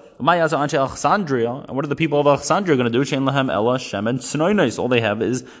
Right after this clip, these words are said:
radish oil. U'ma yasa anshe Kaputkia. She'ein lahem loikach v'loikach. Ela neft.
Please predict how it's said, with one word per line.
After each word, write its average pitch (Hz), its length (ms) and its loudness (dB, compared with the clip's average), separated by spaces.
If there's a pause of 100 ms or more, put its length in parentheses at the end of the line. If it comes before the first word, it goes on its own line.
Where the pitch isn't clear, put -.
(100)
radish 151 460 2
oil. 92 300 0 (560)
U'ma 143 260 4
yasa 156 240 2
anshe 143 160 -2
Kaputkia. 135 920 0 (220)
She'ein - 220 -4
lahem 143 360 0
loikach 135 460 2
v'loikach. 170 580 0 (680)
Ela 151 280 6
neft. 190 380 -4